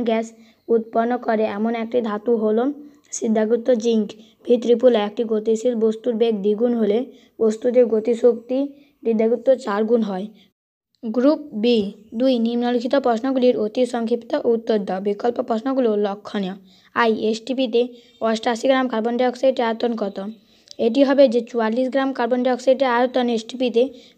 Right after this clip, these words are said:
বাইশ দশমিক চার, এখানে অষ্টাশি বলেছে, তাই এর দ্বিগুণ, তাই বাইশ দশমিক চার গুণিতক দুই সমান অ, চুয়াল্লিশ দশমিক আট লিটার হবে। এরপরে আছে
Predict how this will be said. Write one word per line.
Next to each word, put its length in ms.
বাইশ 220
দশমিক 340
চার, 140
এখানে 280
অষ্টাশি 400
বলেছে, 260
তাই 180
এর 120
দ্বিগুণ, 360
তাই 100
বাইশ 280
দশমিক 400
চার 200
গুণিতক 360
দুই 160
সমান 200
অ, 80
চুয়াল্লিশ 380
দশমিক 260
আট 100
লিটার 360
হবে। 140
এরপরে 340
আছে 180